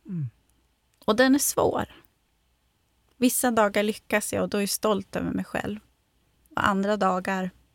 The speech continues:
Speaker 2: det går inte lika bra. Men det går framåt.
Speaker 1: Mm.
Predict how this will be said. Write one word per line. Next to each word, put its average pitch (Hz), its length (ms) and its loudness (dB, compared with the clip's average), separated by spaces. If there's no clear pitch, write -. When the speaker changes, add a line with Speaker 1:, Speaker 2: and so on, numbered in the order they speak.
Speaker 2:
det 226 100 0
går 208 320 4
inte 185 260 -6
lika 208 340 -8
bra. 220 220 -6
Men 214 180 2
det 240 80 2
går - 160 -2
framåt. - 720 -4
Speaker 1:
Mm. 170 120 -8